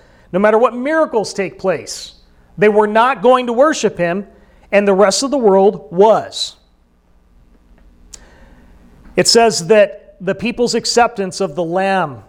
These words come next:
that was slain from the foundation of the world is what kept them from being deceived and given over to the idolatry of the beast. And the amazing thing is,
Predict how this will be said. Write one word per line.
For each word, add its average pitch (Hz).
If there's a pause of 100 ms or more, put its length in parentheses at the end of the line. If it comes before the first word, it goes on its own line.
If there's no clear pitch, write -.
(360)
that 185
was 175
slain 214
from 208
the 180
foundation 175
of 214
the 240
world 180 (160)
is 170
what 185
kept -
them 165
from 165
being 170
deceived 165 (220)
and 175
given 185
over 185
to 185
the 165
idolatry 156
of 123
the 135
beast. 120 (880)
And 185
the 180
amazing 277
thing 175
is, 160